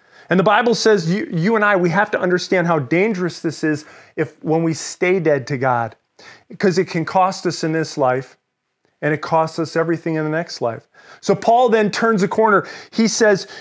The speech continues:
"You were dead in sin." And we're like, "Yeah, I get that." And he goes, "Then at your worst, then when everything seemed lost,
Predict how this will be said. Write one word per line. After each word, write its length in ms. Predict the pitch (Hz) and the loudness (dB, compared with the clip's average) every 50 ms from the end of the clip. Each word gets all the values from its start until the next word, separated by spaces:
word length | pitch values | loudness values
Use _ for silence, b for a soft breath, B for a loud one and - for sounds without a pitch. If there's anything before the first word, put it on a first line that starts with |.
| B - | B -4
"You 260 | 156 147 170 247 285 | -2 2 2 4 4
were 200 | 277 285 285 262 | 4 4 2 2
dead 500 | 196 160 202 226 247 262 262 262 254 247 | 2 2 2 2 4 4 4 4 4 2
in 280 | - 202 220 233 233 | 0 0 0 0 0
sin." 520 | 220 220 - - - 247 262 254 233 208 185 | 0 -2 -4 -2 0 2 2 4 4 4 4
And 160 | 185 180 180 | 2 2 2
we're 160 | 190 202 208 | 4 4 4
like, 240 | 208 196 190 190 - | 4 2 2 0 0
"Yeah, 100 | 233 233 | 2 2
I 80 | 226 196 | 2 2
get 160 | 226 262 262 | 0 0 2
that." 120 | 233 208 | 2 2
And 80 | 196 208 | 2 2
he 40 | 208 | 4
goes, 300 | 196 226 208 165 156 135 | 4 4 4 2 2 2
"Then 380 | 147 269 285 302 285 254 214 - | 4 4 6 6 6 4 2 2
at 180 | - 208 220 | 2 0 2
your 140 | 214 226 220 | 2 2 4
worst, 420 | 220 214 226 220 208 208 - B B B B - | 4 4 4 4 4 2 -2 B B B B -2
then 360 | 151 240 277 302 311 294 269 | 2 4 4 4 4 2 2
when 220 | 254 240 220 190 B B B - | 2 2 2 0 B B B 0
everything 400 | - 262 320 311 - 294 277 240 | 2 2 2 2 2 2 0 0
seemed 260 | - - - 262 240 | 0 0 0 0 2
lost, 320 | 240 240 226 214 - - | 2 4 4 2 0 -2